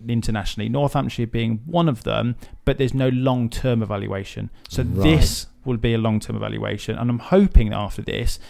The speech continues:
Speaker 1: that this is springboards the rest of the country to wake up to this approach of saying, "This is how you can manage in a successful way violence."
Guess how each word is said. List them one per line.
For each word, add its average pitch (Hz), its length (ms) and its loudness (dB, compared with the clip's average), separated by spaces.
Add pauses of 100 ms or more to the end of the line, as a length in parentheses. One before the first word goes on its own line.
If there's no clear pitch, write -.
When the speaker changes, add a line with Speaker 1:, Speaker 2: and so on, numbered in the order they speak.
(160)
Speaker 1:
that 123 100 -10
this 131 200 0
is 117 140 -6
springboards 117 1000 -4
the 123 100 -6
rest 135 360 0
of 120 80 -6
the 113 80 -4
country 156 460 -2
to - 100 -12
wake 107 280 -6
up - 100 -10
to 113 100 -6
this 107 160 -6
approach 113 380 -2
of 104 80 -8
saying, 113 280 -4 (300)
"This 131 400 0
is 147 120 -6
how 107 540 -4
you 117 240 -4
can 127 400 -2
manage 110 640 -2
in 117 100 -6
a 110 100 -6
successful - 580 -2
way 104 300 -4 (280)
violence." 101 600 -6